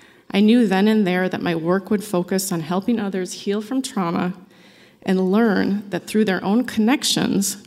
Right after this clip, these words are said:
within themselves and with others, purpose and meaning are possible. We can change the pictures in our heads of how it's supposed to be by opening ourselves to the idea that we already have a vision,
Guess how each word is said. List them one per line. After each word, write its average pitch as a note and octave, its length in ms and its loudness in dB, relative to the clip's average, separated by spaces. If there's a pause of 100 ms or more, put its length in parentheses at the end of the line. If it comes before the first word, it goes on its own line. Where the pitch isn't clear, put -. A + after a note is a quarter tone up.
(100)
within G3 300 0
themselves G3 600 0
and G#3 100 0
with G3+ 220 -4
others, - 540 -4 (460)
purpose A#3 440 0
and F3 240 -6
meaning F3 440 -2
are - 140 -8
possible. - 760 -10 (1300)
We G#3+ 100 0
can G3+ 180 -2
change A3+ 400 0
the A#3 80 0
pictures A3+ 500 -2
in G3+ 80 0
our G3+ 120 0
heads F3 540 -6 (520)
of - 120 -4
how G3+ 220 2
it's A#3 140 0
supposed G3 340 -2
to F#3 80 0
be E3+ 500 -4 (500)
by F#3 180 0
opening A#3+ 400 0
ourselves F#3+ 540 -2
to F#3+ 120 -6
the F3+ 140 -4
idea E3 680 -2
that E3+ 100 -6
we F3+ 140 -4
already G3+ 380 0
have G#3 320 -2
a G3 80 -2
vision, - 480 -8